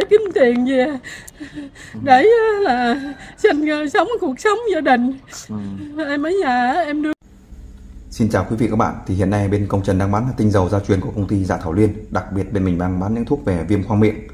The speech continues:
Speaker 2: như sâu răng, hôi miệng, à, viêm lợi, chảy máu chân răng, ê buốt chân răng, nhiệt miệng,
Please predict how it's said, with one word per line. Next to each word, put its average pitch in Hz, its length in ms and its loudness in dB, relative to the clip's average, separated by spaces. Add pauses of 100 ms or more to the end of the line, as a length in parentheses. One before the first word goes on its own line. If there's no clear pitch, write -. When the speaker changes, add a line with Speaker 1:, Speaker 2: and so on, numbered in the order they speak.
(160)
Speaker 2:
như 101 120 0
sâu 101 220 0
răng, 101 160 2 (100)
hôi 98 160 0
miệng, 98 340 0
à, 85 60 -10 (120)
viêm 98 180 0
lợi, 98 260 0
chảy 85 140 -2
máu 98 160 -2
chân 107 140 0
răng, 101 140 0 (160)
ê 101 140 2
buốt 135 220 0
chân 104 140 0
răng, 104 140 0 (100)
nhiệt 98 200 0
miệng, 101 180 2